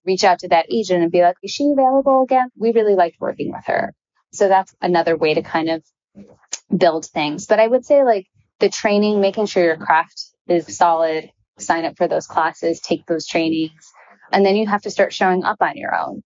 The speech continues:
find out where the auditions are. And even if it's a union audition, you can still audition for it, even if you're not a union talent. If they like you enough,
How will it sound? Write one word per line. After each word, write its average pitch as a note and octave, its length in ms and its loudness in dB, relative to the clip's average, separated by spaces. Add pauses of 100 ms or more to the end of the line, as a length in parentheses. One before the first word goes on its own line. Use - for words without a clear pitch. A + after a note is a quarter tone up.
(100)
find E3+ 240 0
out E3+ 140 2
where F3+ 100 0
the F#3 120 0
auditions F#3+ 520 -2
are. - 300 0
And G3 140 2
even C4 240 0
if C4+ 120 -2
it's A#3+ 160 0
a G#3 80 2
union E3+ 600 0
audition, E3 640 -4 (180)
you G3+ 220 2
can G#3+ 200 -6
still G3+ 240 2
audition F#3 480 -2
for D#3 160 -2
it, D3+ 120 -2
even E3 260 0
if D#3+ 160 -4
you're E3 140 0
not D#3+ 280 -2
a E3 120 -8
union D#3+ 280 -6
talent. D#3+ 440 -4 (320)
If F#3+ 120 0
they E3 160 0
like D3+ 300 -4
you A3 160 0
enough, B3 260 0